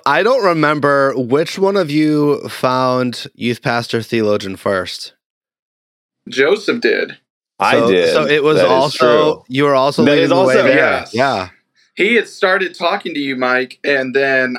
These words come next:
Speaker 2: I came in and I was like, "Hey, I got a book review," and got published before he did,
Speaker 3: <laughs>
Speaker 2: um, which is often how this works. You know, he'll find
Speaker 3: Yep.
Speaker 2: something and I'll be like, "Hey," 'cause I'm more
Speaker 1: <laughs> And
Speaker 2: of the
Speaker 1: then you're like,
Speaker 2: networker.
Speaker 1: "All
Speaker 3: Yep.
Speaker 1: in."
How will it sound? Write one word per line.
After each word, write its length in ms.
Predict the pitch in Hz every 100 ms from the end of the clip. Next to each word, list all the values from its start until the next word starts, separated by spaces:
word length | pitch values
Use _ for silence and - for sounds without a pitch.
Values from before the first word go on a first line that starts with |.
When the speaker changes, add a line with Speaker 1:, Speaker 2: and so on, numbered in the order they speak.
| -
Speaker 2:
I 160 | 147
came 280 | 160 180 151
in 100 | 139
and 100 | 131
I 60 | 139
was 100 | 135
like, 180 | 131
"Hey, 160 | 143 185
I 60 | 175
got 160 | 160
a 40 | 147
book 260 | 131 185 -
review," 500 | 127 127 127 120 117 _ _ _
and 120 | 131
got 220 | 143 139 -
published 440 | 170 170 147 -
before 320 | 131 - 131
he 180 | 143 156
did, 340 | 127 113 113 -
Speaker 3:
<laughs> 440 | - - - -
Speaker 2:
um, 760 | 139 131 127 123 120 120 120 - - - 110
which 240 | 139 151 156
is 100 | 147
often 420 | 135 151 160 135
how 180 | 139 127
this 260 | 120 -
works. 540 | 127 123 - - - -
You 100 | 117
know, 180 | 120 113
he'll 180 | 117 151
find 280 | - 131 135
Speaker 3:
Yep. 200 | 254 254
Speaker 2:
something 220 | 185 117
and 20 | 117
I'll 80 | 117
be 100 | 123
like, 220 | 123 120
"Hey," 600 | 247 320 392 349 143 131 - _
'cause 180 | 156 -
I'm 140 | 147
more 120 | 160 151
Speaker 1:
<laughs> 40 |
And 40 |
Speaker 2:
of 60 | 131
the 60 | 151
Speaker 1:
then 80 |
you're 180 | 151 143
like, 140 | 139 120
Speaker 2:
networker. 160 | 123
Speaker 1:
"All 260 | 120 113 127
Speaker 3:
Yep. 100 | 131
Speaker 1:
in." 100 | 143